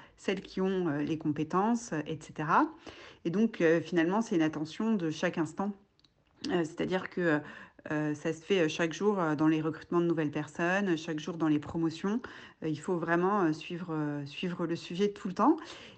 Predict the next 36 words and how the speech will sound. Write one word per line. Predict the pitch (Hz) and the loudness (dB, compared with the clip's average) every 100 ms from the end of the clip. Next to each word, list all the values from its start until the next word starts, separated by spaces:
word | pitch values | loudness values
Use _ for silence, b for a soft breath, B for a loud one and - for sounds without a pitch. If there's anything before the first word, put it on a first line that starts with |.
| - | -4
Et, | 165 185 226 | 2 6 8
euh, | 190 156 151 | 8 6 4
et | 165 | 0
je | 156 | -2
dirais | 175 175 | 0 0
aussi | 180 175 202 | 0 -2 -6
que | - | -4
c'est | 156 165 | -2 0
important | 156 - - 220 | -2 -4 -4 -2
de | 220 | 0
réussir | 170 156 - 202 | -2 -4 -4 -2
à | 180 | 0
avoir, | 156 160 160 165 180 | -2 -2 -4 0 0
à, | 170 147 147 | 0 -2 -2
à | 147 | -4
pouvoir | 135 - 208 190 | -6 0 0 2
donner, | 185 190 220 233 B B B - | 0 0 0 -4 B B B -6
euh, | 156 | -2
des, | 143 151 185 | 0 2 4
euh, | 165 151 170 | 4 2 -2
objectifs, | 156 160 - 277 294 - - B B - | -2 -6 4 4 4 -6 -20 B B -12
euh, | 160 147 143 - - | -8 -6 -6 -6 -2
aux | 190 | 2
managers | 190 180 160 143 175 214 220 165 | 4 6 4 4 4 4 4 -2
qui, | 160 - 156 151 | -6 -6 -2 0
et | 165 | 0
aux | 170 | 0
directeurs | 160 160 147 147 180 202 | 0 -2 -4 2 2 2
qui | - 147 | -4 -12
font, | - 185 190 | -6 -2 2
euh, | 156 | 2
des | 151 | 2
promotions, | 147 - 156 151 196 226 | -6 -4 -2 -2 -2 0
donc | 180 - | 0 0
leur | 143 | -2
donner, | 143 185 180 180 | 0 2 2 2